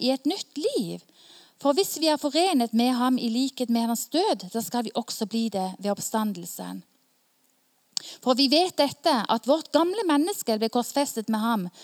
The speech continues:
for at syndekroppen skulle bli fratatt sin makt,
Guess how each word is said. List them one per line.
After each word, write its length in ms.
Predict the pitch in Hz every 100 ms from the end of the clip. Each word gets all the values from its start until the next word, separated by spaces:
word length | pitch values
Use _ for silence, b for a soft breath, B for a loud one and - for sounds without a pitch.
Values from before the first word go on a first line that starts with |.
| B B
for 80 | -
at 80 | 240
syndekroppen 960 | - 302 302 370 - 240 175 196 185 196
skulle 260 | - 240 220
bli 80 | 220
fratatt 560 | - 214 233 208 196
sin 160 | 202 196
makt, 380 | 196 - -